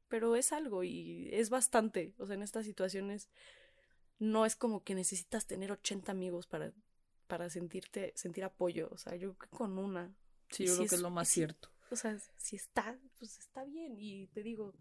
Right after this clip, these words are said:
Speaker 1: como que ahí no hubo necesidad de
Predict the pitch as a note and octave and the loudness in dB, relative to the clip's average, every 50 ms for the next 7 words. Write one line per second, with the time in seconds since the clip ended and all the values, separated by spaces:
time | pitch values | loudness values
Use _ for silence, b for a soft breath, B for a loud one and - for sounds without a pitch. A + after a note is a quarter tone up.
0 | b b b b b b b b b b b b - A#3 A3 G#3 G3 - - G#3 | b b b b b b b b b b b b 0 0 0 0 -2 -2 -2 -2
1 | G3+ G3+ A3 A3 A3+ A3+ A#3 A#3 G#3 - _ _ _ - - - A3 G#3+ G3+ G3+ | 0 0 -2 -2 -2 -2 -4 -4 -6 -10 _ _ _ -18 -10 -6 -4 -2 -2 -2
2 | G3+ G3+ G#3 G#3+ G3+ G#3+ A3 G3+ F#3 F3+ - F3 D#3+ - F#3+ F3 F3+ F3 F3 E3+ | -2 -2 -2 -2 -2 -2 -2 0 0 0 -2 0 -2 -2 -2 0 -2 -2 -2 -4
3 | E3+ F3+ F#3 F#3 F3+ F3 F3 E3 E3 E3+ - - | -6 -4 -2 -2 -2 -2 -2 -4 -6 -8 -10 -14